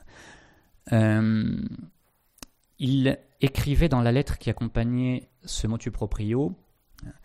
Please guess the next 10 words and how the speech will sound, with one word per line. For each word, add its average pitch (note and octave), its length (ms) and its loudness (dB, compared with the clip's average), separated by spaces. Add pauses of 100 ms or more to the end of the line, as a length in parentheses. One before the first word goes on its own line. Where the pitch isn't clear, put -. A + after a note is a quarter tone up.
(280)
Les A2+ 120 0
deux C3+ 220 2
formes E3+ 460 2
d'usage C3 500 -2
du A#2 120 0
rite C#3+ 240 -4
romain A#2 360 0
peuvent B2+ 260 -4
s'enrichir C#3 760 -4
réciproquement. » A2 920 -4